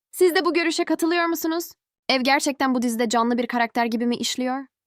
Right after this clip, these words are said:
Sonunda beklenen an geldiğinde, Kira'nın hapisten kaçarak konağa yetişmesi izleyiciyi ayağa kaldıran bir an oldu. Yırtık kıyafetleriyle,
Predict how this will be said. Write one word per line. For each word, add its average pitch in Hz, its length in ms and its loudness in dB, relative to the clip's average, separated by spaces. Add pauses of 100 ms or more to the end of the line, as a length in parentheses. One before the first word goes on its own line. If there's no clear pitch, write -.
(200)
Sonunda 262 420 2
beklenen 226 360 0
an 247 220 2
geldiğinde, 202 640 0 (300)
Kira'nın 285 400 0
hapisten 262 460 -2
kaçarak 254 440 0
konağa 233 280 0
yetişmesi 220 540 -2
izleyiciyi 220 580 -2
ayağa 226 280 2
kaldıran 226 480 -2
bir 214 100 2
an 196 140 0
oldu. 185 420 -4 (420)
Yırtık 240 340 -2
kıyafetleriyle, 196 920 -2